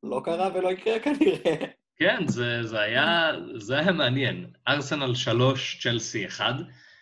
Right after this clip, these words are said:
Speaker 2: אה, תחילת המשחק התחילה עם למפרדיה, למפרדיה,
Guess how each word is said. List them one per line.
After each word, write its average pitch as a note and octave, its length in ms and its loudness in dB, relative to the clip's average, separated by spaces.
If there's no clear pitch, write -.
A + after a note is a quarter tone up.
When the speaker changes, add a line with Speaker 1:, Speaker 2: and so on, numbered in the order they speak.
Speaker 2:
אה, A2+ 420 0
תחילת C#3 460 2
המשחק B2+ 580 0
התחילה B2 440 0
עם G#2+ 480 -6
למפרדיה, A2 1120 -2
למפרדיה, G2+ 1040 -2